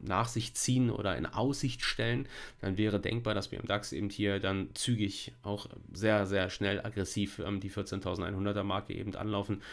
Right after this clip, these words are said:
und in den Wochenschluss hinein eventuell mit einem dann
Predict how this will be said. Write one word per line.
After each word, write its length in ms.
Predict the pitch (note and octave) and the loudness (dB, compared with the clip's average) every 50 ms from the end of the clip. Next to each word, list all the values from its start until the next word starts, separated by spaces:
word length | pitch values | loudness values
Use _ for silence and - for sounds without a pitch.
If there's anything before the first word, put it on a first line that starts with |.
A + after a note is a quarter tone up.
| - - - | -14 -12 -8
und 100 | E2+ E2+ | -6 -2
in 80 | F#2+ G2+ | 0 2
den 160 | G2 F#2 F#2 | 2 2 2
Wochenschluss 400 | G#2+ G2+ G#2+ G2+ - G#2+ G2+ - | 2 0 0 0 0 -2 -4 -2
hinein 340 | - G#2 F#2+ F#2 F#2+ G#2 G#2+ | 0 2 2 4 4 2 2
eventuell 520 | G2 G2+ G2+ G#2 A2+ A2 F#2+ G2 A2+ A2 | 2 2 2 0 2 0 0 0 0 -2
mit 280 | G#2 G2+ - G2 - - | -2 -2 -4 -6 -6 -4
einem 360 | - F2+ F#2+ G2 G2 G2 F#2+ | -4 -2 -2 0 0 0 2
dann 360 | F#2 G2 G2 G2 G2 F#2+ F#2+ | 2 2 2 2 0 -2 -4